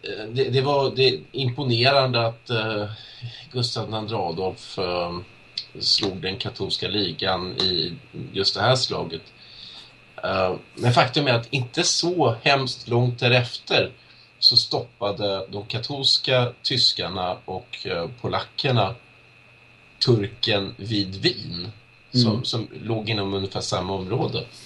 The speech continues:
Speaker 2: Mm.
Speaker 1: eh, som, där trettioåriga kriget utspelade sig. Så att, eh, om,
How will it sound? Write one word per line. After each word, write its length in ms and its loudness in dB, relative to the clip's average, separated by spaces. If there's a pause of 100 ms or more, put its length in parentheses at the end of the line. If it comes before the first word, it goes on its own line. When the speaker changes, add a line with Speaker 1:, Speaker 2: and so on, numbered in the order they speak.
(460)
Speaker 2:
Mm. 200 -4
Speaker 1:
eh, 480 -6 (420)
som, 280 4 (380)
där 320 4 (100)
trettioåriga 480 2
kriget 360 0
utspelade 380 -4
sig. 180 -6 (840)
Så 180 8
att, 240 2 (300)
eh, 100 -4 (1080)
om, 480 6